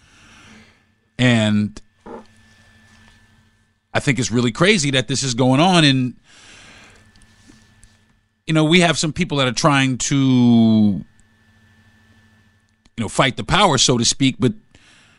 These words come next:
we ain't really got no heat. We ain't got no momentum. We've been dismantled. We've been blindsided by what this man has done.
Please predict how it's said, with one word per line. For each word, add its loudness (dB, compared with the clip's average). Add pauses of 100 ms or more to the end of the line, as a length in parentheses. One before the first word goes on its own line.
(500)
we 2
ain't 2
really 2
got -2
no -2
heat. -4
We -2
ain't 0
got -2
no -2
momentum. -2 (720)
We've 2
been 2 (320)
dismantled. 0
We've 0
been -2
blindsided -2 (640)
by 2
what 0
this -2
man -2
has -2
done. 0